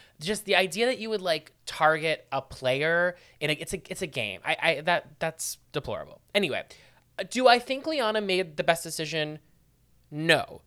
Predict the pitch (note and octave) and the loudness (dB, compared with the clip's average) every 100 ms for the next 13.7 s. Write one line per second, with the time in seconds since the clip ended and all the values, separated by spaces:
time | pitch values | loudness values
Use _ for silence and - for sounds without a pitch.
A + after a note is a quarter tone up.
0 | - D#3+ D3+ A3 G#3+ A3 G#3 F#3+ F#3+ E3+ | -2 0 0 -2 -4 0 2 2 0 0
1 | D#3+ D#3 D#3 D3+ D#3+ D3+ D#3 - C#3 C#3+ | -2 0 -2 -2 -8 -8 -6 -4 -4 -4
2 | - C#3+ C#3 C#3+ - - B2+ B2 F2+ - | -2 0 2 0 -6 -8 0 0 0 -6
3 | - D3 G3+ G#3 G3+ F#3 E3 G3 G3 G#3+ | -10 -6 -4 4 6 6 4 0 0 0
4 | G#3+ G3 F3+ F3 D#3 C3+ D3 C#3+ C#3 C3+ | 0 0 -4 -4 -6 -4 -4 -4 -2 -2
5 | A#2+ - _ _ _ _ _ - - - | -2 -4 _ _ _ _ _ -20 -20 -20
6 | - E3 - A3+ A3+ D#3+ D#3+ F3 F#3 F3+ | -10 -8 -2 0 0 -2 -6 -4 -4 -6
7 | - D3 C#3+ - C#3+ C3+ C#3 D3 B2+ A#2+ | -8 -8 -8 -4 -2 -2 -2 -2 -2 -2
8 | B2+ C3+ D3 C3+ A#2+ B2+ - B2 C#3+ F3 | -2 -2 -2 -4 -6 -6 -2 -2 -2 -4
9 | - - - A#2+ A#2 - A#2 A#2+ B2 G2+ | -10 -16 -10 -8 -8 -6 -6 -4 -4 -4
10 | A2+ A2 G#2 A2+ E3 - - - C#3+ C#3+ | -4 -4 -4 -4 -6 -12 -20 -4 0 2
11 | C#3 - - - E3+ D#3+ E3 D#3+ E3 E3 | 0 -6 -14 -4 -2 0 -2 2 0 0
12 | - F#3 F#3+ G#3+ F#3 D#3+ D3 D#3+ F3+ F#3+ | -4 -2 0 0 2 2 4 4 2 0
13 | - - E3+ D#3 D#3 D3+ | -4 -2 0 4 4 2